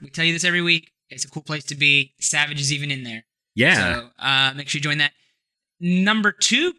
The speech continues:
Speaker 1: uh, piece of news, thanks to the, uh, contribution of Dizzy for becoming a grand champion patron in the past two weeks, we have now reached our one seventy-five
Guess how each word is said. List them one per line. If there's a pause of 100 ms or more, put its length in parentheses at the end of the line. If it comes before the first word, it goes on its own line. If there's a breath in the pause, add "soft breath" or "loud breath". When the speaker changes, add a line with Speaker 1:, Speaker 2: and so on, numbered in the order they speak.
(340)
Speaker 1:
uh, (360)
piece
of
news,
thanks
to
the, (180)
uh,
contribution
of
Dizzy
for
becoming
a
grand
champion
patron
in
the
past
two
weeks, (400)
we
have
now
reached
our (140)
one
seventy-five